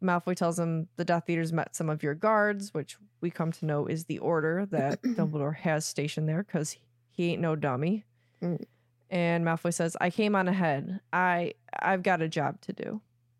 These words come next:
Speaker 1: So he, we already know he's nervous. And Dumbledore says, "Well, then you must get on and do it, my dear boy,"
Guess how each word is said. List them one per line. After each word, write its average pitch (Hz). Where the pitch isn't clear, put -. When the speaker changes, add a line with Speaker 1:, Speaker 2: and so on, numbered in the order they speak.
Speaker 1:
So 180
he, 277
we 254
already 269
know 220
he's 175
nervous. -
And 180
Dumbledore 170
says, 175
"Well, 196
then 202
you 190
must 196
get 202
on 185
and 175
do 202
it, 254
my 151
dear 147
boy," 190